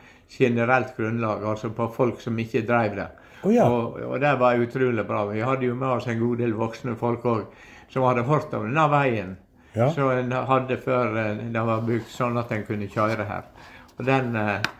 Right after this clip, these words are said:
Speaker 1: det er, eh, er en voldsomt fin tur.
Speaker 2: Ja, var det en, en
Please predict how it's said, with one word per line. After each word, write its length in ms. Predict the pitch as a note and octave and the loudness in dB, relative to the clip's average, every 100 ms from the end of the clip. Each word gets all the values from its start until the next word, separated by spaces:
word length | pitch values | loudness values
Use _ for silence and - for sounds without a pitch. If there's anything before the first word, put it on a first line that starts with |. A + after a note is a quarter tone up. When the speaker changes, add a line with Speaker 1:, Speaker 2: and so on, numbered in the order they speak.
| - | -20
Speaker 1:
det 160 | - B2 | -4 2
er, 280 | A#2+ A2+ A2 | 2 2 -2
eh, 640 | A#2 A2+ A2+ A2+ A2+ A2+ | -2 -2 -2 -4 -4 -4
er 160 | - B2+ | -2 -2
en 120 | A#2+ | 0
voldsomt 420 | A2 A2 - A2 | -2 -2 -4 -2
fin 240 | - A2+ G#2 | 0 -2 -2
tur. 320 | - G2+ - - _ _ _ - - - - | -6 -6 -8 -18 _ _ _ -20 -20 -20 -16
Speaker 2:
Ja, 180 | - E3+ | 4 6
var 140 | D3+ D#3+ | 6 4
det 140 | A3+ | 4
en, 300 | - C#3 C3 | 4 4 4
en 320 | B2+ - A#2+ | 2 -2 0